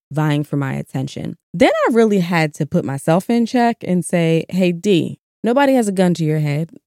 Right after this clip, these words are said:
You are in this predicament because you fail to follow your own policies around setting personal boundaries." So listen, I hear this narrative all the time with twenty-sixer personalities.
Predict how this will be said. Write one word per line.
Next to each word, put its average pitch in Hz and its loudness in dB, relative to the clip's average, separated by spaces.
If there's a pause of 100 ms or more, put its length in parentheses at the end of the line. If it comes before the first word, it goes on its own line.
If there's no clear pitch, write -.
(120)
You 214 0
are - 0
in 202 0
this 190 -2
predicament 185 -2
because 160 -4 (140)
you 190 -2
fail 208 2
to 175 -4
follow 180 0
your 165 -2
own 180 2
policies 202 -2
around 151 -2
setting 160 -2
personal 143 -6 (260)
boundaries." 147 -2 (220)
So 226 0
listen, 185 -2 (240)
I 285 0
hear 214 0
this 185 -4
narrative 170 -2 (220)
all 160 2
the 160 -2
time 151 -4
with 151 -2
twenty-sixer 147 -4
personalities. 131 -8